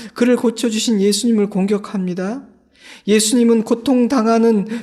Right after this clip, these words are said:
병자 한 사람을 불쌍히 여기셨지만 유대인들은 그 병자의 고통에 관심이 없었습니다.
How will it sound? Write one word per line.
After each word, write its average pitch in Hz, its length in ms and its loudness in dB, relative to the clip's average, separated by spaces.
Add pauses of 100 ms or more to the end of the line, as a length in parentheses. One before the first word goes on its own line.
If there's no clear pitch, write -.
병자 233 380 2
한 220 100 0
사람을 220 420 0
불쌍히 233 480 0
여기셨지만 196 720 -2
유대인들은 240 540 0
그 233 160 -2
병자의 240 420 0
고통에 226 440 0
관심이 233 520 -2
없었습니다. 190 960 -4